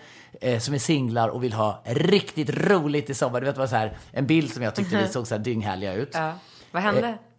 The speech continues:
Speaker 1: nej, men det kom ett svar. Och då
Speaker 2: Va?
Speaker 1: var det från tre så här gulliga tjejer. "Vi är ett litet tjejgäng i,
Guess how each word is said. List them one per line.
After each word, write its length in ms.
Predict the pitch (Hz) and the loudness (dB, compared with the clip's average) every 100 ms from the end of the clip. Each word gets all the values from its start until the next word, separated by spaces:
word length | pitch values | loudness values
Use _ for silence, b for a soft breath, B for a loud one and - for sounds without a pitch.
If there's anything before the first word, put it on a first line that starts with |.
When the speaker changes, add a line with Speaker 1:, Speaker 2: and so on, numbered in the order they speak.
| _ _ _ _ | _ _ _ _
Speaker 1:
nej, 120 | 320 | 2
men 60 | 320 | 2
det 60 | |
kom 200 | 285 254 | 2 0
ett 200 | 220 - | 2 0
svar. 460 | - 269 143 87 - | 2 2 2 0 -2
Och 60 | 165 | 0
då 100 | 185 | 4
Speaker 2:
Va? 140 | 139 | 6
Speaker 1:
var 120 | 147 | 4
det 280 | 131 127 123 B B | 4 0 -2 B B
från 280 | - - 151 | -6 0 0
tre 380 | - 135 131 120 | 0 -2 2 2
så 100 | 117 | 0
här 80 | 113 | -2
gulliga 460 | 123 113 107 107 | 0 0 0 0
tjejer. 380 | 107 123 117 - | -2 -2 -2 -2
"Vi 160 | 240 269 | -2 -4
är 40 | |
ett 120 | 320 - | -6 -8
litet 280 | 226 220 | -8 -8
tjejgäng 1040 | - 233 185 165 151 170 - 160 175 175 170 | -6 -4 -4 -4 -4 -4 -4 -4 -2 -2 -2
i, 140 | 147 | -6